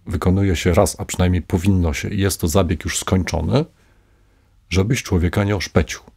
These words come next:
Czyli z wariatami albo osobami, które mają nierealne oczekiwania, no, no nie trzeba iść tą drogą, no bo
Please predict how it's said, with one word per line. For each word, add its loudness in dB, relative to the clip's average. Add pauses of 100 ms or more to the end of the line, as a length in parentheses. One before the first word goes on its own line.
(680)
Czyli -2
z 0
wariatami 2
albo 0
osobami, 0
które -2
mają 2
nierealne 4
oczekiwania, 0
no, 0
no 2
nie 2
trzeba 4
iść -4
tą 2
drogą, 2
no 0
bo 2